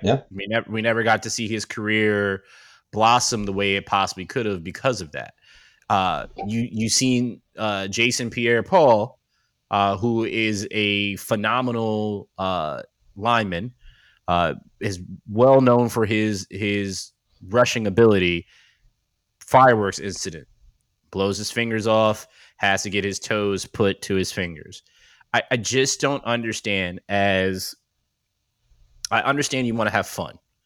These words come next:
Speaker 2: especially because you're making millions of dollars. I, I do understand that, that you wanna have fun.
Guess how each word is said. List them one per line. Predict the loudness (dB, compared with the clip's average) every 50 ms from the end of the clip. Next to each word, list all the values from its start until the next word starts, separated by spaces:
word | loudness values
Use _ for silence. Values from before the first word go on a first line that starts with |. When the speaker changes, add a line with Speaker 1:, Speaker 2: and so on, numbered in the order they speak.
| _ _ _ _ _ _ -8
Speaker 2:
especially | -8 -2 2 2 2 2 2 -2
because | 0 0 0 0 0
you're | 0 0
making | 0 0 0 -2 -4 -6 -2
millions | 0 0 0 0 0 -2 -4
of | -6 -4
dollars. | -4 -4 -4 -4 -6 -10 -14 -18 -18 -20 -20 _ _ _ _ _ _ _ _ _ _ _ _ _ _ 4
I, | 4 4 4 2 0
I | 0 0 0
do | 0 2 6 8 8 8 8 6
understand | 4 2 0 -2 -4 -4 -4 -4 -4 -4 -6
that, | -10 -10 -10
that | -10 -12 -10 -10
you | -8 -4
wanna | -4 -2 -2
have | -2 -2 -4
fun. | -6 -8 -12 -12 -12